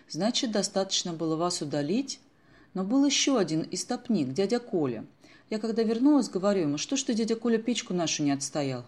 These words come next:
А он мне: «Где ж мне, супротив начальства, идти?» Вот и весь сказ.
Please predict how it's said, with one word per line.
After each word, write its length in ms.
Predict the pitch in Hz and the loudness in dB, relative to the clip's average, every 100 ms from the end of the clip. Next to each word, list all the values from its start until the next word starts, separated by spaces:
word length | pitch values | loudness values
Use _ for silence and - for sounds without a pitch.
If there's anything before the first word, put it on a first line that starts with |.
| - | -8
А 120 | 160 | -2
он 260 | 160 147 135 | 0 0 0
мне: 160 | 127 135 - - - | -2 -6 -20 -8 -2
«Где 240 | 180 294 | 2 2
ж 120 | 302 | 2
мне, 120 | 226 | 2
супротив 540 | 190 147 151 151 208 208 | 0 -2 -2 -2 -2 -2
начальства, 640 | 156 143 156 160 - 139 | -2 0 -2 -2 -2 -4
идти?» 420 | 135 - 131 - - _ | -4 -4 -6 -8 -20 _
Вот 180 | 233 - | -8 -2
и 60 | 160 | 0
весь 200 | 185 - | 0 -2
сказ. 440 | - 123 120 - | -4 -6 -6 -10